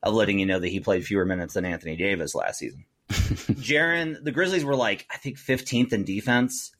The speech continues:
Speaker 1: Jaren shows up, and they immediately become number one. Like, I
Speaker 2: Yeah.
Speaker 1: mean, they just skyrocket. And they were one for a long time, and I think they fell to, to second. Um, so there was a very easy, on top of the block rate,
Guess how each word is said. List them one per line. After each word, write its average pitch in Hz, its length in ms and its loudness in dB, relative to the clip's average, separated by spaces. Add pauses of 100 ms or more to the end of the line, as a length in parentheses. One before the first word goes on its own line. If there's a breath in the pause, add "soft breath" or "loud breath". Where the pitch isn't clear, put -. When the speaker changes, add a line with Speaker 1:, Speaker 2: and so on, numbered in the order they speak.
(260)
Speaker 1:
Jaren 143 460 2
shows 117 360 0
up, 101 320 0
and 107 160 -2
they 120 140 2
immediately 98 920 0
become 92 380 -4
number 82 300 -6
one. 76 240 -16 (340)
Like, 107 200 0 (380 loud breath)
I 135 40 2
Speaker 2:
Yeah. 127 40 4
Speaker 1:
mean, 107 140 2
they 127 120 4
just - 320 -6
skyrocket. - 1080 -4 (120)
And 117 100 0
they 120 80 4
were 117 100 4
one 120 200 2
for 117 140 0
a 110 60 4
long 101 220 -2
time, 147 380 4
and 123 40 4
I 113 40 0
think 110 140 -6
they 98 80 -6
fell 104 160 0
to, 87 200 -4
to 92 140 -6
second. 85 440 -4 (640 loud breath)
Um, 85 420 0 (320)
so 143 380 2
there 156 220 2
was 151 120 4
a 143 140 4
very 143 360 2
easy, 120 880 -4 (120)
on 139 160 4
top 147 280 0
of 131 140 2
the 113 80 0
block 107 380 2
rate, 87 340 0